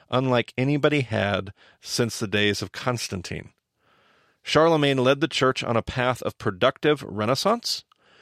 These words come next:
urging intellectual and spiritual revitalization.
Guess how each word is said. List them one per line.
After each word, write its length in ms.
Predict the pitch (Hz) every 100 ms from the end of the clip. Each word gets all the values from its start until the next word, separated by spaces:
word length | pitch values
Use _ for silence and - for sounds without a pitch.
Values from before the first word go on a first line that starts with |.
| _ _
urging 460 | 143 160 151 151 143
intellectual 880 | 147 165 151 123 151 - 190 214 - 113
and 180 | 101
spiritual 640 | - - 139 160 - 160 156
revitalization. 960 | 110 113 113 107 104 98 104 101 82